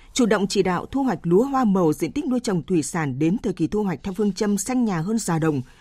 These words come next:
Rà soát các khu dân cư có nguy cơ cao xảy ra ngập lụt, lũ quét, sạt lở đất để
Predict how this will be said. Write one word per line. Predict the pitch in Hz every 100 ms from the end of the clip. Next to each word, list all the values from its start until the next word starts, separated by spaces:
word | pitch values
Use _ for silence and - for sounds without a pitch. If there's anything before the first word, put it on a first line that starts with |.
| - - -
Rà | 175 220 208
soát | - 320 -
các | 320
khu | - 285
dân | 277 269
cư | 247 226
có | 247
nguy | 247 247
cơ | 240 233 -
cao | 226 226
xảy | 165 139
ra | 202
ngập | 208 165 160
lụt, | 151 156
lũ | 180 -
quét, | 277 -
sạt | 190
lở | 156
đất | 117 294 - - - -
để | 202